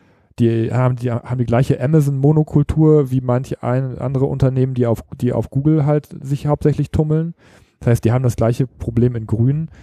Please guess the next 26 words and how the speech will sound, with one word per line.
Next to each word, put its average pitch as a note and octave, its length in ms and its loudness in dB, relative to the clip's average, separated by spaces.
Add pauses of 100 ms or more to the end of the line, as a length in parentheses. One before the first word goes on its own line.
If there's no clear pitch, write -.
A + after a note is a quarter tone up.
(360)
ähm, A2+ 560 0
dass A2 200 0
bei A2 220 0
Amazon, C3+ 560 -2
dass - 140 -2
sie B2+ 60 0
na-, A#2 120 -2 (220)
sehr A2+ 160 0
Am-, A#2 180 -4
Amazon-lastig D#3 680 0
sind. F3 340 -2 (880)
Also A2 240 2
vielleicht A2+ 280 0
fangen C3 120 0
wir B2+ 60 -6
mal A#2+ 100 0
von A#2+ 280 -2
vorne C3 340 -2
an. B2+ 220 -4 (360)
Amazon B2+ 500 0
hat - 180 -8
natürlich A#2+ 380 -2
auch - 100 0
eine C3+ 140 2
Suchmaske, C#3+ 580 0
ist, D3 400 -6